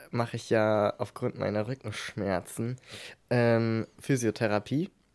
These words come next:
Das heißt, ich werde da durchgeknetet teilweise. Und dann hatte ich jetzt ständig wechselnde PhysiotherapeutInnen. Also es war irgendwie jeden Termin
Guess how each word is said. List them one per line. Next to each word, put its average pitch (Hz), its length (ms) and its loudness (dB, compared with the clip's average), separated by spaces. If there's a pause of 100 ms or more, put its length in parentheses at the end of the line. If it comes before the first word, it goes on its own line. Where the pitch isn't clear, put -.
(180)
Das - 160 -14
heißt, 117 220 0
ich 110 120 -8
werde 117 300 6
da 110 560 4
durchgeknetet 120 1080 -2
teilweise. 117 680 0 (1080)
Und 120 140 0
dann 110 160 4
hatte 117 160 2
ich - 160 -4 (380)
jetzt - 360 0
ständig 143 540 4
wechselnde 123 520 2
PhysiotherapeutInnen. 101 1200 -2
Also 104 220 -2
es 107 140 -8
war 123 160 2
irgendwie 120 240 -2
jeden 165 360 0
Termin 127 540 0